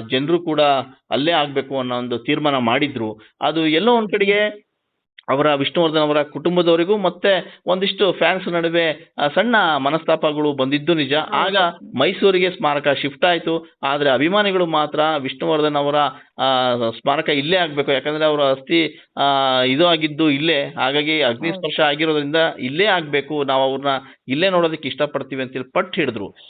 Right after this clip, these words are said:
Speaker 1: ಎಲ್ಲೋ ಒಂದ್ ಕಡೆಗೆ ಅಭಿಮಾನಿಗಳನ್ನ ದಿಕ್ಕು ತಪ್ಪಿಸುವಂತ ಪ್ರಯತ್ನ ಮಾಡ್ಲಾಯ್ತು. ಆದ್ರೂ ಅಭಿಮಾನಿಗಳು, ಆ, ತಮ್ಮ ಪಾಡಿಗೆ ತಾವು ಹೋರಾಟಗಳನ್ನ ಮುಂದುವರಿಸ್ತಾ ಇದ್ರು. ರಾತ್ರೋರಾತ್ರಿ
Speaker 2: ಹ್ಮ್.
Speaker 1: ಯಾವಾಗ ವಿಷ್ಣು ಸ್ಮಾರಕ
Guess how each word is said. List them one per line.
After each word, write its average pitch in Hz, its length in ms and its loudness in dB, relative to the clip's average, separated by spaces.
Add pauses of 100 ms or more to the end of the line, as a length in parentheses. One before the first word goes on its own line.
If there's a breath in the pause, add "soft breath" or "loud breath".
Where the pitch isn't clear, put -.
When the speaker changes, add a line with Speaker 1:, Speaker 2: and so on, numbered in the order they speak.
(100)
Speaker 1:
ಎಲ್ಲೋ 214 220 2
ಒಂದ್ 254 180 0
ಕಡೆಗೆ 208 300 2 (480 loud breath)
ಅಭಿಮಾನಿಗಳನ್ನ 180 720 2 (440)
ದಿಕ್ಕು 175 240 0
ತಪ್ಪಿಸುವಂತ 160 560 -2
ಪ್ರಯತ್ನ 147 540 0
ಮಾಡ್ಲಾಯ್ತು. 143 680 0
ಆದ್ರೂ 143 240 0
ಅಭಿಮಾನಿಗಳು, 135 720 -6 (240 loud breath)
ಆ, 123 760 0
ತಮ್ಮ 135 240 0
ಪಾಡಿಗೆ 143 520 0
ತಾವು 127 420 -2
ಹೋರಾಟಗಳನ್ನ 123 540 0
ಮುಂದುವರಿಸ್ತಾ 123 520 0
ಇದ್ರು. 143 320 0 (320 loud breath)
ರಾತ್ರೋರಾತ್ರಿ 214 600 2
Speaker 2:
ಹ್ಮ್. 190 100 4
Speaker 1:
ಯಾವಾಗ 165 320 2 (200)
ವಿಷ್ಣು 139 320 -6
ಸ್ಮಾರಕ 131 400 -2